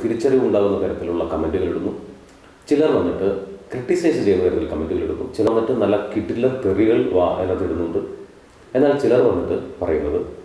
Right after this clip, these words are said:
"നിനക്കൊന്നും വേറെ തൊഴിലില്ല, നിനക്കൊന്നും, ആ, പണം ഉണ്ടാക്കാൻ നീ കണ്ടുപിടിച്ച പുതിയൊരു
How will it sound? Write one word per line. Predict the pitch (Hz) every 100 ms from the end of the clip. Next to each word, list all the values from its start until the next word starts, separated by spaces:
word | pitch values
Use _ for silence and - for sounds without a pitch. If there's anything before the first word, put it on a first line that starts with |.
| - - - 120
"നിനക്കൊന്നും | 131 110 98 - -
വേറെ | 92 92 -
തൊഴിലില്ല, | 87 98 95 92 - - - - - - 131
നിനക്കൊന്നും, | 156 143 98 98 - - - - - - 110
ആ, | -
പണം | 117 131 165 131
ഉണ്ടാക്കാൻ | 113 - 101
നീ | 95 - 90
കണ്ടുപിടിച്ച | 87 92 92 87 90 - - -
പുതിയൊരു | 95 101 110